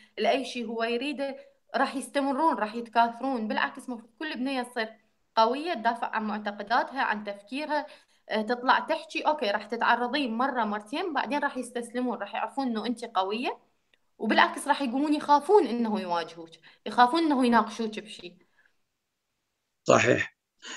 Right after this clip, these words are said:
Speaker 2: آه، طبعًا، آه، أكو كم سؤال إجا، بس إحنا بالبداية قلنا ليش سمينا، آه، من الشك إلى طريق الإلحاد، لأن أني،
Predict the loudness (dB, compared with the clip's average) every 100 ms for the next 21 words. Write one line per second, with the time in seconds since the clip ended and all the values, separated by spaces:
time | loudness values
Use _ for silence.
0 | 4 12 12 12 12 8 4 8 12 12
1 | 12 12 12 12 10 8 4 2 2 0
2 | 2 2 4 6 8 8 10 12 12 12
3 | 12 10 10 8 8 10 10 10 8 8
4 | 6 6 2 6 8 8 10 8 6 -2
5 | -20 -18 -4 8 12 12 12 12 12 12
6 | 12 12 12 10 6 0 4 6 8 6
7 | 4 8 10 12 12 10 8 8 8 8
8 | 10 8 8 8 4 4 2 6 8 8
9 | 8 8 10 12 12 12 10